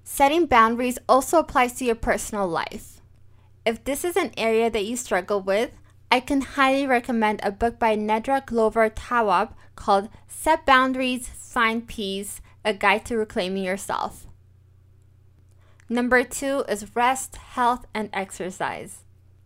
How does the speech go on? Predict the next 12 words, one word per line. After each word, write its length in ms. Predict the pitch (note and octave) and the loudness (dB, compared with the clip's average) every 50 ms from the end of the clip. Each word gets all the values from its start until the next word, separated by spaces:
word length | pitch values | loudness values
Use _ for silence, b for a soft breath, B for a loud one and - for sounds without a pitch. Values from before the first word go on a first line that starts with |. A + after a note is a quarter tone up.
| _ _ _ - - _ - b b b b b b b | _ _ _ -20 -20 _ -20 b b b b b b b
There's 240 | - C4 C4+ C#4+ A#3 | -2 0 0 0 0
nothing 460 | B3+ B3+ C4+ C4+ C#4+ - E4+ D#4+ D#4+ | 0 2 2 2 2 0 0 0 2
like 220 | D4+ D4 C4+ - - | 2 2 2 0 -4
taking 360 | - C4+ B3+ - C#4+ C#4 A#3+ | -8 -8 -6 -4 -4 -2 0
breaks 240 | A#3+ A#3 A#3 - - | 0 -2 -2 -4 -6
during 280 | - B3+ B3+ C4 C4+ | -8 -6 -4 -2 -2
the 100 | C#4+ C#4 | -2 -2
day 320 | A#3 A#3 A3+ G#3+ G#3+ - - | -2 0 0 0 0 0 -2
and 180 | - A3 A3 G#3+ | -4 -4 -2 -2
getting 320 | A3 G#3 G#3 A3 A3 - | -2 -2 0 -2 -4 -4
enough 300 | - G3+ G3+ G3 F#3+ F#3+ | -4 -4 -2 -2 -4 -4
sleep. 360 | - - - F3+ D#3 - - | -6 -12 -12 -14 -14 -16 -18